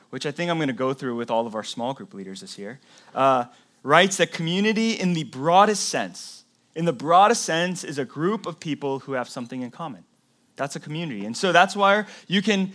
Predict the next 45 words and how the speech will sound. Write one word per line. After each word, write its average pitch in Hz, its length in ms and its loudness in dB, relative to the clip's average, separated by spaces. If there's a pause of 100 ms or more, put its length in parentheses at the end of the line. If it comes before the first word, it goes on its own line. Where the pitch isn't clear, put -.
(140)
have 226 200 10
a 254 60 4
community 220 500 2
centered 226 480 6
around 190 540 6 (100)
an 175 120 -2
ethnic 196 380 2
group. - 340 -18
You 135 120 -4
can 151 160 -4
be 143 160 2
a 156 80 0
Korean 151 500 -2
community, 95 600 -10 (280)
or 131 200 0
you 127 140 2
live 147 160 2
in 139 100 0
Glendale, 151 460 2
you 147 60 -4
can 139 140 -2
be 135 80 0
an 135 80 -4
Ar-, 127 260 -2 (100)
Armenian 139 560 0
community, 87 540 -12
right? 117 300 -6 (200)
Um, 143 280 4
it 170 80 -2
can 190 120 0
be 180 120 4
an 175 160 -4
ethnic 214 400 2
community, 190 400 -2
or 294 200 4
it 320 60 0
could 226 120 -2
just 240 140 -4
be 247 80 2
a 214 60 2
common 226 360 4
interest 262 340 -2
group, 101 300 -12 (240)
like 143 180 4
sports, - 720 0